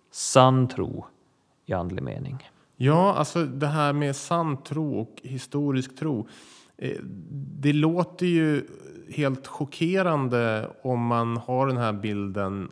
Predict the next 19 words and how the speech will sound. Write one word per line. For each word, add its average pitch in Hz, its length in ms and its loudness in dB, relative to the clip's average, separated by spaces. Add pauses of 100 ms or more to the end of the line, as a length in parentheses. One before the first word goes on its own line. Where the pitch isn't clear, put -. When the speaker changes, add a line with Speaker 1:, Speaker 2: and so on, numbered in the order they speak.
Speaker 2:
av, 95 480 -6
eh, 95 140 -6 (600)
den 104 120 -6
här 101 200 0
tråkiga 98 640 -4 (260)
stadskyrkan 107 1400 -4
som 110 180 -8
är 101 100 -2
helt 98 360 -6
livlös, 101 920 -6 (120)
eh, 50 220 -10
och - 540 -10 (100)
nästan 104 260 -8
som 104 180 -8
zombies - 880 -6
står 101 280 -6
och 92 360 -4
liksom 90 460 -8 (600)
förkunnar 101 800 -4